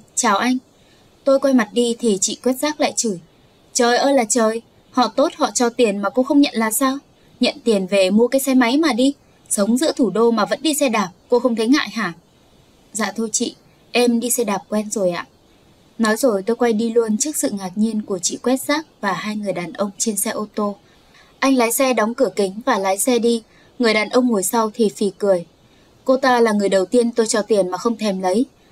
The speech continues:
Đúng là lạ lùng thật." "Vâng, rõ ràng là đi xe đạp và nhìn rất nghèo nàn." "Không bù cho lũ con gái ở bên cạnh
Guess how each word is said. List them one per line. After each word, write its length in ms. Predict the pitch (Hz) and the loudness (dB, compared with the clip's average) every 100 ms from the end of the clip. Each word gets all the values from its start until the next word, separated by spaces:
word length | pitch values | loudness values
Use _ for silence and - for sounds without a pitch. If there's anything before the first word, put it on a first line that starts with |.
| _ | _
Đúng 200 | 233 240 | 0 4
là 180 | 302 214 | 4 2
lạ 180 | 185 190 | 0 -2
lùng 200 | 190 180 | -6 -10
thật." 180 | 208 185 - _ _ _ _ _ - | -6 -6 -6 _ _ _ _ _ -4
"Vâng, 300 | 214 247 254 - _ - | 2 4 2 0 _ -4
rõ 200 | 240 262 | -2 0
ràng 280 | 269 214 | 0 -2
là 220 | 190 190 185 | -2 -2 0
đi 100 | 214 | 0
xe 160 | 233 | -2
đạp 200 | 196 185 - | 0 -2 -4
và 80 | 180 | -8
nhìn 240 | 185 185 | -8 -6
rất 180 | 254 302 | -2 2
nghèo 180 | 247 196 | 0 0
nàn." 220 | 190 190 - _ _ _ _ _ | -8 -12 -14 _ _ _ _ _
"Không 260 | - 247 233 | -2 0 4
bù 160 | 214 180 | 2 2
cho 140 | 220 | -2
lũ 120 | 214 | -4
con 200 | 208 240 | -2 -4
gái 260 | 202 185 233 | -2 -2 0
ở 120 | 233 | -2
bên 180 | 196 196 | -4 -6
cạnh 160 | 196 | -8